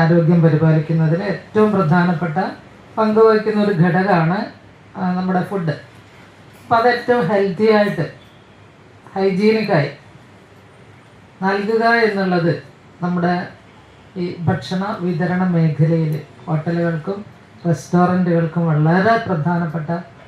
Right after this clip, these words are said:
പങ്കാണുള്ളത്. അപ്പം അതിൽ ഈ ഹോട്ടൽ റെസ്റ്റോറന്റ് ഉടമകളെക്കാൾ പ്രധാനപ്പെട്ട പങ്ക്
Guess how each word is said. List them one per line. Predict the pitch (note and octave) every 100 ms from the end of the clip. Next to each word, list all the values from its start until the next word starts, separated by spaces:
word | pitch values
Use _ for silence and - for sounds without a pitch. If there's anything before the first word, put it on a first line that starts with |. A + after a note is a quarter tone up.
| -
പങ്കാണുള്ളത്. | E3 D#3+ D#3+ D#3 C#3 C#3 D#3 - - - - - - - - - - - - - - - -
അപ്പം | F#3 G3+ F#3
അതിൽ | G3+ A3+ A3+ D#3 - - - - - - F#3+
ഈ | F#3+
ഹോട്ടൽ | F#3+ G#3 G#3 A3
റെസ്റ്റോറന്റ് | G#3+ - A3+ A3+ A3+ G3
ഉടമകളെക്കാൾ | F#3+ G3+ A3+ A3+ A#3 A#3 A#3 A#3+ - - - G#3
പ്രധാനപ്പെട്ട | G#3+ G3 A3+ A3 G#3+ G#3 G#3
പങ്ക് | F#3 F#3